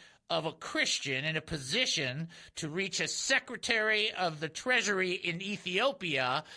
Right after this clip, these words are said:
to have a salvation opportunity. And nobody could ever predict that.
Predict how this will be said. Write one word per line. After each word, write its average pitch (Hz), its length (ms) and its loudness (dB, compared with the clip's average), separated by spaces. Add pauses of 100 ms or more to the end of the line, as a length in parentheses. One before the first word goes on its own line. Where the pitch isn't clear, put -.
(140)
to 170 100 0
have 180 240 2
a 170 60 0
salvation 196 800 0
opportunity. 220 560 -4 (160)
And 277 280 -8
nobody 427 560 -2
could 359 280 -4 (260)
ever 330 400 2
predict 180 600 -4
that. 110 640 -4